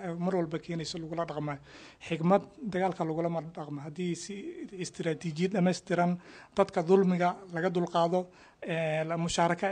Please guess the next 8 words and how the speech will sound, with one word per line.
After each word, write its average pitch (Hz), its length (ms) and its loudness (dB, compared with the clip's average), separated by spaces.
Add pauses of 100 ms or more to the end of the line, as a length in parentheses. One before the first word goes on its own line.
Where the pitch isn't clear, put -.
siyaasiyan 170 520 0
la 165 60 0
siiyo, 185 320 0
dowladda 180 440 2
Suuriya 175 320 -4
meesha 175 220 -4
laga 170 200 0
saaro, 180 380 2